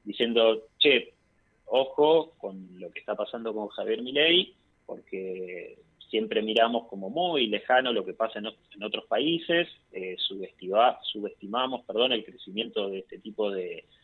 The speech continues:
de expresiones de derecha radicalizada, y con otros condimentos que, bueno, no los hemos hablado, pero los podemos hablar en otro momento, ¿no? De lo que representa Javier Milei, pero me parece que hay que, hay que prestarle atención y evitar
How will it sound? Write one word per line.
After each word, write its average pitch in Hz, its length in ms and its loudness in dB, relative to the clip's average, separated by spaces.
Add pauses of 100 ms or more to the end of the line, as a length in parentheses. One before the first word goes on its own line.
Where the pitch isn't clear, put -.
(140)
de 110 80 -8
expresiones 120 680 -2
de 98 60 -4
derecha 107 520 2
radicalizada, 101 1080 2 (320)
y 160 140 0
con 143 160 6
otros 160 340 4
condimentos 113 600 2
que, 113 60 2
bueno, 107 260 4
no 131 180 -2
los 143 180 2
hemos 131 260 -2
hablado, 123 460 6
pero 92 160 -2
los 90 120 -6
podemos 101 340 -10
hablar 101 220 -2
en 98 100 -8
otro 98 240 -10
momento, 104 340 -6
¿no? 117 200 2
De 107 80 4
lo 90 160 -6
que 87 160 -14
representa 95 540 -10
Javier 95 340 -10
Milei, 123 400 0 (340)
pero 92 180 -4
me 92 120 -8
parece 104 340 -2
que 107 80 2
hay 104 140 0
que, 95 320 -4 (100)
hay 101 80 -8
que 101 80 -8
prestarle 107 540 -2
atención 117 760 -2 (300)
y 107 200 2
evitar 104 580 4